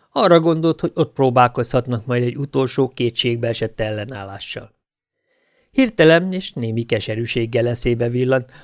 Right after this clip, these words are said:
hogy Sir Richard Atletley kastélya közelében vannak. Jól tudta, hogy Sir Richard szereti és segítene, ha arra kérni,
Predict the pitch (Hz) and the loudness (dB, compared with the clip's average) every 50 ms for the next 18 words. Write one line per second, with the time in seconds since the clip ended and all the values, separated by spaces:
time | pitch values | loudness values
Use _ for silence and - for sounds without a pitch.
0 | _ _ _ - 151 156 - - - 170 165 156 165 208 226 226 - 175 151 151 | _ _ _ 0 0 0 0 0 0 0 0 0 -2 -4 -4 -2 -2 -2 -2 -4
1 | - 117 117 - - 120 135 135 - - 135 135 135 - 135 127 120 - - - | -4 -8 -8 -6 -2 -2 -2 -2 0 0 -2 -2 0 0 0 0 0 -2 -2 0
2 | 127 131 135 127 - - 120 117 127 120 120 120 120 117 117 117 117 113 113 113 | 2 2 2 0 0 -2 -2 0 0 2 2 2 0 0 -2 -4 -4 -6 -8 -8
3 | 113 110 113 - _ _ _ _ _ _ _ _ _ _ _ _ _ _ - 196 | -8 -10 -12 -14 _ _ _ _ _ _ _ _ _ _ _ _ _ _ 2 2
4 | 170 135 127 147 147 143 - 147 147 147 151 151 147 - - 143 135 131 127 147 | 2 4 2 0 -2 0 0 0 2 2 2 0 -2 0 0 2 2 2 2 0
5 | 147 - - 143 143 139 - - 127 110 123 127 - - 139 139 - 170 180 - | 0 2 2 2 2 2 0 0 0 0 0 0 0 0 -2 -2 -2 -4 -4 0
6 | - - 120 117 117 123 123 - 131 120 127 123 110 117 120 120 123 123 131 127 | 0 2 2 2 0 -2 -2 0 0 0 0 -2 -2 0 0 0 2 2 0 0
7 | 123 - 131 123 123 123 127 120 120 | 0 0 0 0 0 -2 -4 -4 -6